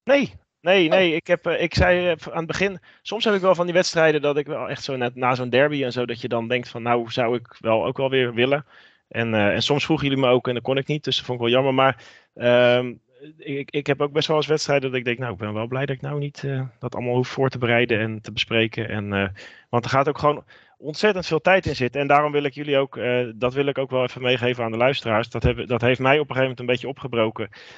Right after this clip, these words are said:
Speaker 1: Hoe leuk ik het ook vond, hoe, eh, z-, zoveel tijd als erin gaat zitten om dit goed te doen. En, eh, en dat iedere week te doen, of om de twee, om de week. Ehm, en dus ik heb er ook veel respect voor dat jullie dat, eh, volhouden. En, eh, en, eh, met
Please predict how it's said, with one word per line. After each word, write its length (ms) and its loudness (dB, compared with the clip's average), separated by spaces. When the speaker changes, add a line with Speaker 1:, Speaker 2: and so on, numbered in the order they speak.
Speaker 1:
Hoe 180 -2
leuk 180 4
ik 100 -8
het 140 -4
ook 80 -2
vond, 460 0
hoe, 300 -6
eh, 200 2
z-, 160 -8
zoveel 280 2
tijd 240 2
als 160 -6
erin 140 -4
gaat 140 -6
zitten 280 -4
om 100 -10
dit 160 -6
goed 160 -8
te 80 -16
doen. 240 -4
En, 240 -2
eh, 220 6
en 200 0
dat 160 2
iedere 220 0
week 180 4
te 100 -16
doen, 260 -8
of 140 -20
om 120 -14
de 60 -14
twee, 300 -4
om 140 -10
de 60 -4
week. 340 0
Ehm, 580 4
en 120 -6
dus 120 -2
ik 80 -8
heb 160 -6
er 60 -4
ook 100 -4
veel 260 -2
respect 340 -4
voor 100 -4
dat 140 -4
jullie 160 -4
dat, 240 -2
eh, 140 0
volhouden. 640 2
En, 200 -6
eh, 220 -4
en, 160 -8
eh, 220 -6
met 200 -8